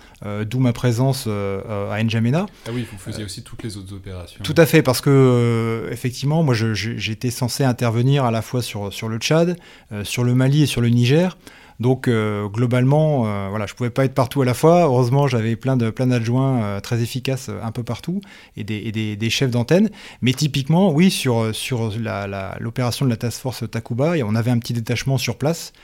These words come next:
Speaker 1: euh, qui vivait, euh, au quotidien, euh, sur le chantier. Euh, voilà, euh, et
Speaker 2: Et parce que ça doit être tentant quand même, quand on construit un truc, on, on, enfin, on, ça doit être agréable d'y vivre un peu, de voir comment ça marche, euh, de, de manière
Speaker 1: Ouais,
Speaker 2: très,
Speaker 1: tout à
Speaker 2: très,
Speaker 1: fait.
Speaker 2: très matérielle, quoi.
Speaker 1: Mais, mais ça, ça, c'est vrai que c'est, c'est quelque chose qui est extrêmement, euh,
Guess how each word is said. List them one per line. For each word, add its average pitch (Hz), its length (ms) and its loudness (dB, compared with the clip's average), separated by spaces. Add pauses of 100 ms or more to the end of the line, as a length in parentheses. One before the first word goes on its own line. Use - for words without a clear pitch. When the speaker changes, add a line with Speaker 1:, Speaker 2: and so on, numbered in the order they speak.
(260)
Speaker 1:
euh, 110 140 -6
qui - 160 -4
vivait, 127 480 2
euh, 98 540 -4
au 117 100 -6
quotidien, 131 640 0
euh, 107 80 -2
sur - 160 -4
le 117 40 -2
chantier. 139 520 -4 (440)
Euh, 95 380 -6
voilà, 107 320 -4
euh, 95 180 -8 (380)
et 95 200 -10
Speaker 2:
Et 87 80 -8
parce 104 160 -2
que - 60 -6
ça 107 120 -2
doit 107 120 0
être 98 120 -4
tentant 123 260 0
quand 87 100 -8
même, 82 120 -8
quand - 180 -8
on 101 80 -2
construit 95 340 -6
un 90 120 -2
truc, 117 320 -6
on, 92 80 -6
on, - 340 -12
enfin, 90 200 -12 (260)
on, 92 80 -12
ça - 160 -14
doit 87 100 -4
être - 140 -8
agréable 95 400 0
d'y 98 120 -4
vivre 98 240 -2
un 92 60 0
peu, 127 160 2
de 113 80 0
voir 104 240 2
comment 107 260 0
ça 101 200 0
marche, 113 340 0
euh, 92 540 0
de, 90 120 -8
de 90 220 -4
manière 98 260 -2
Speaker 1:
Ouais, 160 280 8
Speaker 2:
très, - 100 2
Speaker 1:
tout - 80 4
à 156 60 10
Speaker 2:
très, - 80 4
Speaker 1:
fait. 139 140 6
Speaker 2:
très - 180 -2
matérielle, 120 480 2
quoi. 127 180 -4
Speaker 1:
Mais, 147 180 4
mais 160 140 6
ça, 160 160 2
ça, 180 160 6
c'est 165 160 4
vrai 160 160 8
que 160 60 -2
c'est, 131 260 2
c'est 135 200 2
quelque 139 260 2
chose 160 340 2
qui - 220 0
est - 20 4
extrêmement, 135 720 2
euh, 101 580 -4